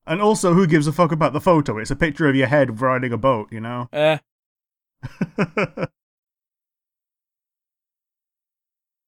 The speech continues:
Speaker 2: Oh, that's actually quite clever for the dog.
Speaker 1: It was, actually.
Speaker 2: Oh, now the camera's looking the wrong way. Bought some time.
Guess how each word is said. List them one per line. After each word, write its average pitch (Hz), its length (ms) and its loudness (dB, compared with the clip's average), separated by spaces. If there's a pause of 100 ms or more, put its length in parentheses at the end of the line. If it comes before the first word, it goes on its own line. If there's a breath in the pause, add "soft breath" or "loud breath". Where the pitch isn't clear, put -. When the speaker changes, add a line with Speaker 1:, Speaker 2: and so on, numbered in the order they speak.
(460)
Speaker 2:
Oh, 214 140 2
that's 277 160 2
actually 202 180 -2
quite 202 200 2
clever 190 240 0
for - 120 -14
the 147 60 -6
dog. 160 320 0 (1900)
Speaker 1:
It 120 80 -6
was, 170 240 0
actually. 98 400 -10 (2250)
Speaker 2:
Oh, 139 100 -8
now 151 140 -2
the 139 80 -2
camera's 160 320 -4
looking 127 180 -8
the 120 60 -6
wrong 120 140 -6
way. 120 200 -4 (480)
Bought 131 140 -4
some 117 120 -12
time. 165 280 2